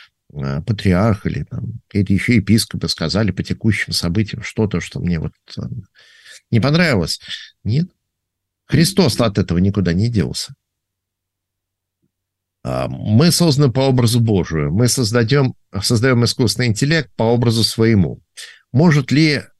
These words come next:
такой искусственный интеллект обрести личность, как мы? Если нет, исключает ли это мятеж машин по причине ошибки или умысла человека? Искусственный интеллект не может обрести личность, потому что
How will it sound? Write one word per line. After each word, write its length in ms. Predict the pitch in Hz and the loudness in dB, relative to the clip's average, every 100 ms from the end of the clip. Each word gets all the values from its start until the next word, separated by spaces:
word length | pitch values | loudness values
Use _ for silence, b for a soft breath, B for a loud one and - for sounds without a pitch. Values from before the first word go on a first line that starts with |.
| - | -4
такой 300 | 123 - 135 | -2 2 0
искусственный 420 | - 120 - 113 | 2 -2 0 -2
интеллект 360 | 104 131 147 117 | 0 0 0 0
обрести 420 | 107 110 - 135 | 2 2 2 2
личность, 500 | 120 147 - 92 76 | 4 4 2 -2 -4
как 220 | 104 95 | -6 -2
мы? 220 | 85 64 - _ _ _ b b b b | -4 -4 -12 _ _ _ b b b b
Если 360 | 117 143 - 156 | 0 0 2 2
нет, 360 | 156 104 - | 2 0 -4
исключает 520 | - - 127 - 180 139 | -8 -2 0 2 0 2
ли 100 | 143 | 0
это 120 | 127 | 0
мятеж 520 | 127 117 139 139 - | 0 0 0 0 -4
машин 500 | - 123 110 - 131 | -4 -2 0 0 2
по 120 | 113 | 0
причине 560 | - 101 - 131 123 107 | 0 -2 -2 0 2 0
ошибки 340 | 95 135 - | 0 -2 2
или 100 | 98 | 2
умысла 380 | 98 107 95 95 | 4 2 0 -2
человека? 640 | - 101 95 78 - - - B B _ _ _ _ _ _ _ _ _ _ _ - | -2 -2 -2 -2 -6 -12 -18 B B _ _ _ _ _ _ _ _ _ _ _ -4
Искусственный 460 | - 196 - 175 | 2 4 6 4
интеллект 320 | 139 196 190 | 4 2 2
не 100 | 156 | 4
может 300 | 185 185 127 | 6 6 2
обрести 380 | 139 135 131 - | 0 0 0 0
личность, 560 | 165 208 - 117 98 - | 2 2 2 0 -4 -4
потому 400 | 113 127 156 165 | -2 2 4 2
что 960 | - - 151 156 143 139 127 113 95 | 0 0 2 4 4 2 2 2 0